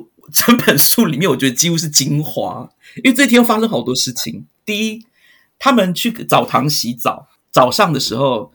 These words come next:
是阴，那一天是阴天，下午六点之后开始下雨。你看这个，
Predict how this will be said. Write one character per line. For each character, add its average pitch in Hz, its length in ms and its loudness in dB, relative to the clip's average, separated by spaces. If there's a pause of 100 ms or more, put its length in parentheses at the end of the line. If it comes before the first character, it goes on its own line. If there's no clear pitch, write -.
是 - 160 -4
阴， 175 260 -4
那 254 100 4
一 254 60 4
天 240 140 4
是 233 80 -2
阴 180 200 -4
天， 165 260 -4
下 175 200 0
午 127 100 -2
六 151 140 0
点 117 160 -4
之 131 80 -4
后 127 60 -2
开 127 120 -6
始 113 80 -8
下 143 200 0
雨。 113 40 -4
你 120 40 -4
看 170 200 0
这 196 100 -4
个， 135 300 0